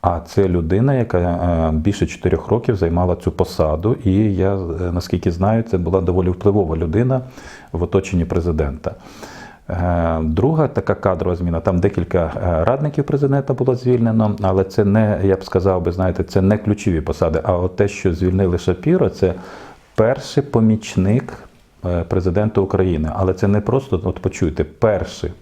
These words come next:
перший помічник. Але це не просто перший помічник, це,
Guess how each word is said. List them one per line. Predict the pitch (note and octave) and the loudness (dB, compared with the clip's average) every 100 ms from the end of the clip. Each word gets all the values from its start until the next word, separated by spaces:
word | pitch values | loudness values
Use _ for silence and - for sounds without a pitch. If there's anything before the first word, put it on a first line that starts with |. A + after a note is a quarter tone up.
| - | -2
перший | G#2 A2 - A2 | 2 2 0 -2
помічник. | - F#2 F2 - C#2+ - - - - - | 0 0 0 -4 -6 -6 -14 -18 -10 -2
Але | G2 | -2
це | F#2+ | 0
не | C#3 | 0
просто | D#3 F3+ - | 0 -2 0
перший | A2+ A2 G#2 | 0 0 0
помічник, | F#2+ F2 F2 D#2 - | 0 -2 -2 -4 -2
це, | A2 A2+ | 0 0